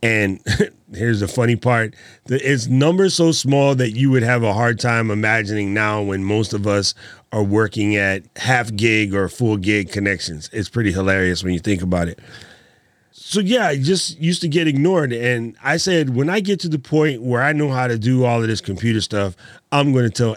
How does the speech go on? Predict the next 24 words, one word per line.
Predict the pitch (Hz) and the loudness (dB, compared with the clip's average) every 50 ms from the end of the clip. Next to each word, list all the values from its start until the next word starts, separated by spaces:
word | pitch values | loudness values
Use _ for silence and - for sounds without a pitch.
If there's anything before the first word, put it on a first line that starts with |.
| - - | -4 -4
everybody." | 117 117 110 110 101 95 98 98 95 92 92 92 - | -2 -2 0 -2 -2 -4 -4 -6 -6 -8 -8 -8 -6
I'm | 113 113 117 | -4 -2 0
never | 127 135 139 143 143 | 2 2 2 2 0
gonna | 131 135 135 131 131 120 | 2 2 2 2 0 0
be | 113 123 127 123 117 | 0 0 0 0 0
that | 110 113 110 107 104 101 - - - - - - _ _ _ _ _ _ _ _ _ _ _ _ _ - | 0 0 0 0 0 -2 -6 -14 -20 -20 -20 -20 _ _ _ _ _ _ _ _ _ _ _ _ _ -6
person | - 147 143 143 143 - - 104 101 104 104 98 95 - - - _ _ - | -2 0 2 2 0 0 -2 -2 0 0 -2 -2 -6 -8 -12 -20 _ _ -6
who | - 165 165 151 | 0 2 2 4
would | 139 135 131 117 107 - _ _ _ _ _ | 4 2 2 0 -2 -6 _ _ _ _ _
hold | - - - 165 165 170 165 147 | -10 -2 0 2 4 4 4 2
knowledge | 139 139 135 139 139 139 135 135 135 113 90 101 | 2 2 2 2 2 2 2 0 0 -2 -4 -2
back | 127 123 123 127 - | 0 0 0 0 -2
from | - 123 117 - | -4 -6 -6 -4
other | - 120 127 127 120 | -2 -2 0 0 0
people | 101 - 120 123 117 104 123 117 | -2 -2 -2 -2 -2 0 -2 -2
who | 107 120 127 | 0 2 2
were | 123 117 | 2 0
trying | - - - 135 131 135 143 143 | 0 -2 -4 -2 0 0 0 0
to | 135 | 0
learn | 120 117 117 127 127 127 123 | -2 0 0 2 2 2 0
how | 113 110 117 113 | 0 0 -2 0
to | 110 104 | -2 -2
do | 98 117 123 120 | 0 0 0 0
something | 110 - 120 113 110 107 110 107 104 104 98 | 0 0 0 0 0 0 0 0 0 -2 -2